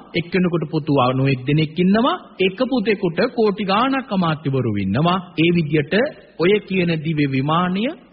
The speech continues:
ඔය විදිහට පින්වතුනි හැඩගැහෙලා තිබෙනවා. භාග්‍යවතුන් වහන්සේ දේශනා කරනවා ඔය දිව්‍ය තලයේ ආයුෂ ඒ ලෝකයේ වර්ෂ වලින් නම් අවුරුදු පන්සීයයි.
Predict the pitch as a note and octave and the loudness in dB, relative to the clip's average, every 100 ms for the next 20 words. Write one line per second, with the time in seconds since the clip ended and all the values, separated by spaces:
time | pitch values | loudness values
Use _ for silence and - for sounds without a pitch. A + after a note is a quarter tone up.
0 | _ - D#3+ A3 G3+ D#3+ E3+ E3 D3 C#3 | _ 0 2 2 0 0 -2 -2 -4 -4
1 | C3+ A#2 A2+ F3+ C4 - F3 D3+ C#3 B2+ | -4 -6 -2 -2 -2 -2 0 2 2 2
2 | A#2+ D#3+ C#3+ A2+ F#2+ A#2 G3+ - - - | 2 0 0 2 2 2 0 -4 -20 -20
3 | _ _ A#2 F3 F#3+ G3+ F#3 F3+ F3 E3+ | _ _ 0 2 4 2 2 0 2 2
4 | E3 D3+ G3+ G#3+ G3 E3 - - A2 G2+ | 0 2 2 2 2 2 0 0 2 2
5 | A#3 F#4 - - _ F3 G3 D#3+ E3 F#3+ | 0 -2 -18 -20 _ 2 2 2 0 0
6 | A#3+ A#3 G#3+ F#3+ F3 - D#3+ B3 A#3+ F3 | 0 -2 0 0 0 -2 0 2 0 -2
7 | G#2 G#2+ - - _ _ _ _ E3+ A#3 | -4 -6 -8 -18 _ _ _ _ 2 4
8 | D4 D4 C#4+ C4 A#3 G#3+ G3+ F#3+ F3+ E3+ | 4 4 2 -2 -2 -2 -2 -2 0 0
9 | D#3 C#3+ A#3 G#3+ F#3 D#3+ C#3 - E3 F3 | 0 0 0 2 2 2 -4 -4 -2 -2
10 | - G#2+ E2+ E2 | -2 -6 -4 -4